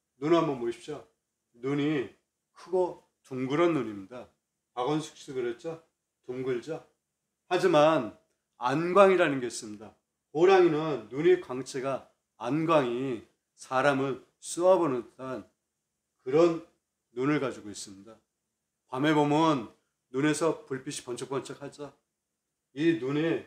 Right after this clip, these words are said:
굉장히 무섭습니다. 그리고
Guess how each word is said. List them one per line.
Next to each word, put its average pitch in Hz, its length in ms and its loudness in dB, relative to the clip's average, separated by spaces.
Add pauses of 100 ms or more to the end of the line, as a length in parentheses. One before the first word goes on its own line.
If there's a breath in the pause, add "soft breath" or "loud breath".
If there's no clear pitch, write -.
(120)
굉장히 131 720 -4 (400)
무섭습니다. 113 800 -6 (2000)
그리고 147 600 0